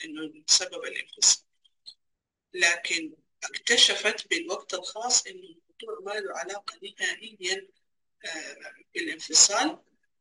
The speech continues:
لما قلت لها عليه الوقت الخاص، قالت لي: "أنا لو أقول لك حلتزم، أكون بأكذب عليك. دوامي طويل، أبى أرجع البيت أرتاح، ما حقدر"، نفس الكلام اللي أنت بتقوليه الآن دلال، "ما عندي وقت إني أجلس مع ولدي". قالت: "أوقات أجي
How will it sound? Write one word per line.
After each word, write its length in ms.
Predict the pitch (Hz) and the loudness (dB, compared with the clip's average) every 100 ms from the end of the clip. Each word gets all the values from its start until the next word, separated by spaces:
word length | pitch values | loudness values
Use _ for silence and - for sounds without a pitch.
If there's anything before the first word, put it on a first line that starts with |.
| _ - - 190 | _ -20 -10 0
لما 240 | 208 240 247 | 2 2 0
قلت 220 | 214 220 | 0 0
لها 180 | 233 208 | 4 4
عليه 280 | 175 190 220 | 4 4 2
الوقت 320 | 208 202 - | 2 -4 -6
الخاص، 320 | 185 - - | -6 0 2
قالت 280 | 247 247 - | 4 0 2
لي: 140 | 214 214 | 2 2
"أنا 120 | 226 | 2
لو 180 | 196 190 | -2 -4
أقول 280 | - 233 | -8 -8
لك 140 | 220 214 | -6 -4
حلتزم، 580 | - 190 233 240 269 254 | -4 -2 0 2 2 -2
أكون 280 | - 214 | -4 -4
بأكذب 500 | 196 - - - - | 0 0 2 -2 -4
عليك. 460 | - - - - - _ _ _ - | -10 -10 -10 -12 -14 _ _ _ -6
دوامي 300 | 160 180 214 | -2 0 0
طويل، 480 | 214 202 214 262 302 | -2 -2 -2 -2 -4
أبى 160 | - - | -8 -6
أرجع 320 | 160 185 160 | -2 0 0
البيت 360 | 160 160 196 - | 0 0 0 -2
أرتاح، 540 | - - 208 277 - - | -12 -6 -4 -2 -6 -8
ما 220 | 190 196 | -8 -4
حقدر"، 440 | 196 175 170 - 220 | -2 0 0 -2 0
نفس 280 | 202 262 - | 2 4 4
الكلام 320 | 226 196 190 | 4 4 4
اللي 180 | 190 190 | 4 0
أنت 140 | 190 - | -2 -6
بتقوليه 520 | 160 - 160 160 156 | -10 -10 -8 -4 -4
الآن 260 | - 160 | -4 -12
دلال، 340 | 156 160 208 - _ _ _ _ | -12 -8 -8 -8 _ _ _ _
"ما 140 | 190 233 | -6 0
عندي 460 | 277 233 233 185 | 2 2 0 -2
وقت 260 | 185 190 - | -2 -6 -10
إني 260 | - 156 160 | -6 -4 -2
أجلس 400 | - 165 156 165 | 0 2 2 2
مع 160 | 143 | 0
ولدي". 260 | 160 156 151 | -2 -2 -2
قالت: 220 | 160 - | -4 -8
"أوقات 480 | - 175 196 - - | -10 -2 0 0 -4
أجي 340 | - 139 139 | -2 0 -2